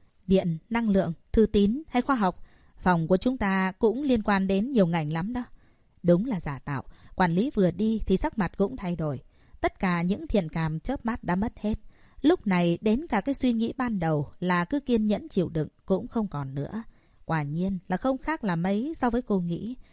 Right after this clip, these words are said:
Một nơi mà áp lực càng lớn, độ cạnh tranh càng cao thì chắc chắn cũng so đo nhiều hơn.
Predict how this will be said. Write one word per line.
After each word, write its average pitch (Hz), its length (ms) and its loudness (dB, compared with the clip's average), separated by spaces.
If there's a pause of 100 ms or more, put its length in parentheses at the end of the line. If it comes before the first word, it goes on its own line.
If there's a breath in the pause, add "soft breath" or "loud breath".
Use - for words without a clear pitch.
(260 soft breath)
Một 185 280 4
nơi 226 420 -2
mà 175 120 0
áp - 240 -8
lực 185 200 0
càng 151 200 -4
lớn, 175 380 0
độ 196 140 6
cạnh 190 220 -4
tranh 262 200 -6
càng 160 240 -6
cao 196 400 -2
thì 196 120 2
chắc 320 280 -2
chắn 240 360 -2
cũng 220 240 -2
so 226 200 -2
đo 196 180 0
nhiều 160 280 -2
hơn. 165 280 -2